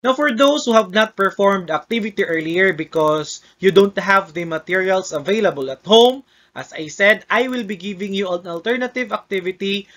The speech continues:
for you to do for activity number one. And this time, we will use your self-learning module.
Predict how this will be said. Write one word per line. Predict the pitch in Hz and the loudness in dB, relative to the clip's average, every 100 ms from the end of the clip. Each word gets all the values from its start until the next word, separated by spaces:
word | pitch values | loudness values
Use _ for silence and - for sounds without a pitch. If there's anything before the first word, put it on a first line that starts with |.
| _ | _
for | - 233 | -2 2
you | 226 214 214 - | 4 2 0 -2
to | |
do | 165 175 156 113 _ _ _ _ | 0 2 0 -2 _ _ _ _
for | 165 | -4
activity | 156 - 196 180 185 185 | -4 -2 -2 -2 -4 -4
number | 165 151 147 147 | -4 -4 -4 0
one. | 147 135 | 0 -2
And | 113 120 | -8 -10
this | 220 - | -10 0
time, | 233 240 277 311 _ _ _ | 4 4 2 -6 _ _ _
we | 160 175 | -6 -4
will | 160 170 | -4 -4
use | 151 185 247 247 - | -2 0 2 0 -4
your | 175 165 151 | -4 -2 -2
self-learning | - - 185 185 190 160 156 165 165 160 | -4 2 4 4 2 -6 -4 -4 -6 -10
module. | 147 143 127 135 123 101 | -10 -10 -10 -10 -10 -10